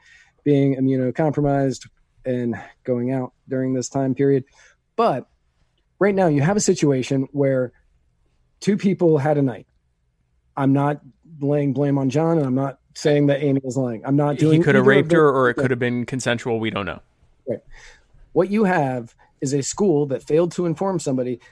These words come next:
Speaker 1: that he may be infected with H I V. And you also have a school where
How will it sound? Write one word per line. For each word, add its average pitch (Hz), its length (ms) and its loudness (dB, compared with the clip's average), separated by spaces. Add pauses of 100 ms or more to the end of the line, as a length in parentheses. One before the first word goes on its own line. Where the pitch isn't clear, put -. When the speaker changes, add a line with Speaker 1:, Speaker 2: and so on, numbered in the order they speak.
(160)
Speaker 1:
that 135 180 -2
he 214 320 -4
may 180 400 0
be 170 300 -2
infected 151 520 -2
with 127 160 -6
H 139 220 -4
I 143 140 2
V. 131 440 -2 (3250)
And 160 480 2 (100)
you 139 200 -2
also 185 300 0
have 139 180 -2
a 123 40 -8
school 147 440 -4 (300)
where 151 500 2